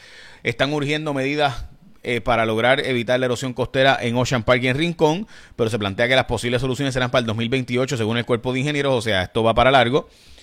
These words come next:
Eh, hoy se está estudiando, este es parte del periódico El Nuevo Día de ayer,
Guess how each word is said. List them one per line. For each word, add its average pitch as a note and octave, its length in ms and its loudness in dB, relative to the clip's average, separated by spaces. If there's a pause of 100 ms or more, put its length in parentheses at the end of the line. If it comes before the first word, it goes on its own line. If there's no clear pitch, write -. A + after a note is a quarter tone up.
(300)
Eh, A#2+ 420 0
hoy F#3 300 4
se F#3 100 0
está D3+ 600 2
estudiando, D#3+ 640 -6
este B2+ 180 -8
es B2+ 80 -8
parte C3+ 320 -6
del B2+ 160 -8
periódico B2+ 300 -8
El B2 80 -8
Nuevo B2+ 260 -4
Día C3+ 340 -4 (300)
de B2 160 -4
ayer, D3+ 540 0